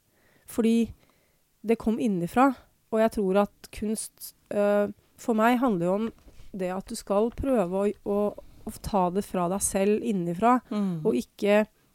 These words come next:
Speaker 1: prøve å være sånn copycat, hvor du prøver å gjøre noe kult for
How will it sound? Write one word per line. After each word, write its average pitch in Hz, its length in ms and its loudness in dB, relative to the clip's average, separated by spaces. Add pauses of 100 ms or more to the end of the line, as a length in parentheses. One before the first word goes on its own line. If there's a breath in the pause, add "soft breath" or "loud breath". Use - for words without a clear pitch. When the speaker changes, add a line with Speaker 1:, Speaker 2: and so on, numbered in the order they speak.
(500 soft breath)
Speaker 1:
prøve 202 360 2
å 208 60 0
være 208 180 4
sånn 220 100 -4
copycat, 214 640 -4
hvor 226 100 -2
du 226 160 2
prøver 226 320 2
å 226 60 4
gjøre 202 160 2
noe - 100 -8
kult 254 420 0
for 220 280 0